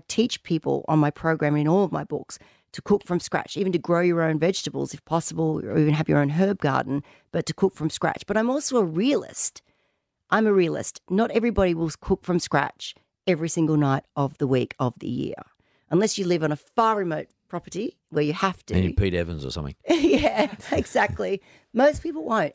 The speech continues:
Speaker 1: I don't. So the real, the realist part of me thought, "Well,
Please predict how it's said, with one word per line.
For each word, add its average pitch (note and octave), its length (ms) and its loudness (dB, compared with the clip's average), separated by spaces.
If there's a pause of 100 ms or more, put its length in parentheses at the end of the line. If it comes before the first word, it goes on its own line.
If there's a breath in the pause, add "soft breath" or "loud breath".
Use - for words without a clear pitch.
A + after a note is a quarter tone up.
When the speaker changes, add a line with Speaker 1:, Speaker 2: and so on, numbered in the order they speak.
Speaker 1:
I A#3+ 200 2
don't. B2+ 440 -8 (440 soft breath)
So A3+ 220 4
the A3 140 2
real, C4 320 -2 (160)
the G#3 100 2
realist B3 520 0
part F3 260 -2
of E3+ 80 -6
me D#3+ 360 2 (180)
thought, F#3+ 200 4
"Well, F3+ 340 4